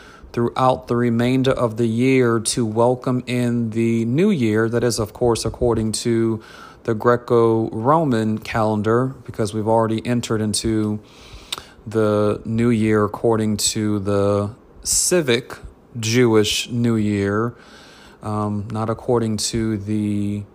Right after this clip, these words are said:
head of the year, if you will,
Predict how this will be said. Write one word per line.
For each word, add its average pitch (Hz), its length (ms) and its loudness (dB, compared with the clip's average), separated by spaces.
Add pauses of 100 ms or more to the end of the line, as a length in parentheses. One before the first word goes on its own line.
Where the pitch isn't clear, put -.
head 147 680 2
of 113 380 0
the 110 560 0 (680)
year, 107 600 2
if 110 320 -6
you 110 100 0
will, 101 540 0